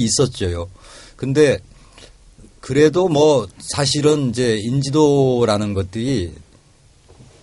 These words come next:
언론을 타고 거기에 관심 있는 사람들을 제외하면 거의 기억하지 못하더라고요. 제가 보니까. 그래서 아유, 뭐 이동학 후보나 나나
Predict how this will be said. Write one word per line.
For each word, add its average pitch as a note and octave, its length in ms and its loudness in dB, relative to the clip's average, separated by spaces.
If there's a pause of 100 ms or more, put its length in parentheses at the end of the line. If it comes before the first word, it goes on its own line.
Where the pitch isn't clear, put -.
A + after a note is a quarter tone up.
(880)
언론을 B2+ 500 0
타고 C3 280 -4
거기에 C3 280 0
관심 D3+ 380 -2
있는 E3 200 0
사람들을 C#3+ 880 0
제외하면 A2 600 0
거의 C3 280 -2
기억하지 C#3 460 -2
못하더라고요. E2 720 -4
제가 F#2 260 -8
보니까. F2+ 440 -10
그래서 F#2+ 420 -6 (800)
아유, F#2+ 280 -4
뭐 F2 140 -10 (440)
이동학 A#2 440 -2
후보나 A#2+ 680 -6
나나 F#2 600 -2